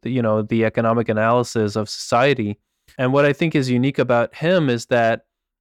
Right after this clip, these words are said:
even though he's depicted as extreme right, is that it's a very principle-based program that he has. And he basically says, like,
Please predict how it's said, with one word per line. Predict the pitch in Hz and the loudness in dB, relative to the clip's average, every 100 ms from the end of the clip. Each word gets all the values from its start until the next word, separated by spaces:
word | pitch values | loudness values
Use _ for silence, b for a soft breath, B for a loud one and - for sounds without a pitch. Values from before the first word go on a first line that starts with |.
| _ | _
even | 143 151 151 | -2 0 2
though | 139 | 2
he's | 139 131 | 2 -2
depicted | 123 113 147 151 - 117 | -2 -4 -4 -4 0 2
as | 113 110 | 2 0
extreme | 104 - - 123 123 107 | -6 -8 -2 0 0 2
right, | 117 123 104 - _ _ _ _ _ - | 2 2 -2 -10 _ _ _ _ _ -6
is | 131 | -4
that | 139 147 | 2 2
it's | 147 - | 2 -2
a | |
very | 117 131 170 202 | 0 2 2 0
principle-based | - 160 185 185 160 135 120 - 120 127 123 - - - _ | 0 -2 0 -2 0 -2 -2 0 2 2 -2 -12 -16 -20 _
program | - 180 - 120 107 | 2 4 4 2 2
that | 110 | 0
he | 113 | 0
has. | 110 110 104 110 | 0 0 0 -2
And | 131 123 | -4 -2
he | 131 | -2
basically | 135 156 233 214 151 | 0 0 0 0 -2
says, | - 131 127 120 | 0 2 2 2
like, | 110 107 | -2 -2